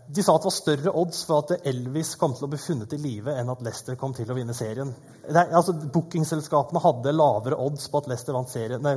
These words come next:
på at Elvis ble funnet i live enn at Leicester vant serien. Det er galskap, liksom. Og jeg kjenner at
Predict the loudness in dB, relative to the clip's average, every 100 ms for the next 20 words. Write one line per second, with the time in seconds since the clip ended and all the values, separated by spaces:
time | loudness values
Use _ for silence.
0 | 2 2 2 0 -2 -4 -8 -6 -6 -4
1 | -6 -4 -4 -6 -10 -10 -10 -8 -10 -10
2 | -10 -4 0 0 -2 -4 -6 -6 -10 -12
3 | -16 -20 -20 0 4 4 4 2 2